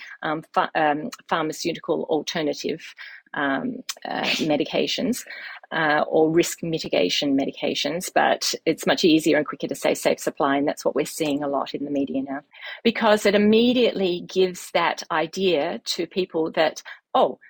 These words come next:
this is a safe medication. It's been prescribed by a doctor. It's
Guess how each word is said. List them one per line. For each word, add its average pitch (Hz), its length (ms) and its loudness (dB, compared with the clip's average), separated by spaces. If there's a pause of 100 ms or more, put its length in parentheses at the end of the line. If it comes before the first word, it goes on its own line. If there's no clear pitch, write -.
(200)
this - 280 -4
is 175 260 -4
a 185 60 -6
safe 185 340 -4
medication. 180 720 -6
It's 165 160 -10
been 165 200 -4
prescribed 175 600 -4
by 170 140 0
a 170 100 -2
doctor. 170 480 -2
It's - 200 -8